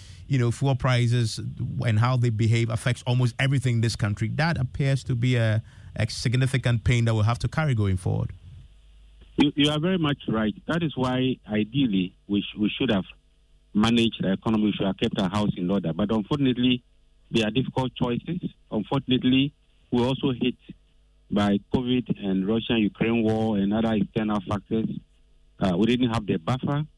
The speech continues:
Speaker 2: Uh, we had borrowed, uh, to the limit and therefore didn't have the buffer to, to continue and therefore had to resort to I M F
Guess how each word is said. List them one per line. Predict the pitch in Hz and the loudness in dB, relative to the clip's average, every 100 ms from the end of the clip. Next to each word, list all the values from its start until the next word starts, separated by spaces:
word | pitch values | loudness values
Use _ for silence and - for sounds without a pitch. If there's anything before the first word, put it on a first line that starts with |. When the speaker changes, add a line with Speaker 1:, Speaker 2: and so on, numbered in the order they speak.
| _ _ | _ _
Speaker 2:
Uh, | 101 95 85 | -2 0 0
we | 95 | 0
had | 98 90 | 0 0
borrowed, | 120 123 120 113 - - _ _ _ _ - | 0 2 2 0 -6 -12 _ _ _ _ -4
uh, | 101 95 92 - | 0 0 0 0
to | 107 98 92 - _ - | 2 2 -2 -8 _ -2
the | 92 | 0
limit | 104 120 127 - | 2 2 2 0
and | 95 95 | -2 0
therefore | 107 110 104 | 0 0 0
didn't | 107 113 | 0 0
have | 107 95 | 0 -2
the | 92 | -2
buffer | 107 101 107 101 - | -2 -4 -4 -6 -4
to, | 92 87 - - | -2 -2 -4 -4
to | 95 - | -4 0
continue | 95 - - 87 73 | 0 2 2 2 2
and | 92 92 | 2 4
therefore | 101 98 - 95 | 2 0 -2 0
had | 104 | 0
to | - | 0
resort | 95 87 101 | -2 -2 -2
to | - 101 | -2 0
I | 104 | 0
M | 92 | 2
F | 78 | -2